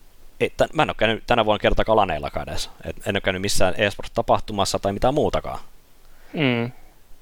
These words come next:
Speaker 1: Et kaikki selostukset on tehty pelkästään niinku kotota, et tossa niinku oli ai-, alun perin myö-, myöskin mietitty jotain, mä muistin, joku isompi tunnos oli kevään, kevään, ke-, alkukesän aikaa oli Pelaat.comilla, niin kaikki tehtiin etänä, et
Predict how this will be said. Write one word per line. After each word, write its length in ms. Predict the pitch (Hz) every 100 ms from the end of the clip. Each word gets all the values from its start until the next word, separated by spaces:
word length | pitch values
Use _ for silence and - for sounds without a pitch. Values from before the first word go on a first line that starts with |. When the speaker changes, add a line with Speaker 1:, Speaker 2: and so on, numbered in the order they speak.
| -
Speaker 1:
Et 120 | -
kaikki 260 | 127 -
selostukset 500 | 92 107 117 120 123
on 80 | 120
tehty 260 | 110 - 113 - - - - - - -
pelkästään 360 | 110 101 104
niinku 240 | 101 98 92
kotota, 500 | 107 107 101 95 95 -
et 120 | 95 - - -
tossa 280 | 104 - 87
niinku 200 | 87 95
oli 120 | 98
ai-, 180 | 95 - -
alun 220 | 104 104
perin 220 | 98 95
myö-, 140 | 95 95
myöskin 240 | 104 95 98
mietitty 260 | 90 -
jotain, 220 | 92 87
mä 80 | 87
muistin, 200 | 87 -
joku 120 | 92 92
isompi 240 | 95 90
tunnos 340 | - 87 82
oli 200 | 87 85 -
kevään, 360 | 90 87 82 78 - -
kevään, 360 | 95 90 85 - - -
ke-, 60 | 98
alkukesän 460 | 95 92 85 90 82
aikaa 280 | 82 90
oli 100 | 85
Pelaat.comilla, 680 | 87 92 90 82 - 87 85 - - - - - - -
niin 320 | 95 92 90
kaikki 260 | - 156 -
tehtiin 260 | - - 110
etänä, 260 | 85 80 - - -
et 120 | 95